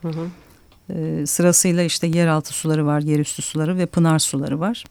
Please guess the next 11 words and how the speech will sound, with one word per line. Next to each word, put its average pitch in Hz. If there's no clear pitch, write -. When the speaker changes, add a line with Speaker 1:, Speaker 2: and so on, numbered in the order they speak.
Speaker 2:
Suyun 220
büyük 226
bir 180
kısmının 180
karşılandığı 170
yeraltı 175
su 156
rezervlerinin 147
tek -
beslenme 151
kaynağı 165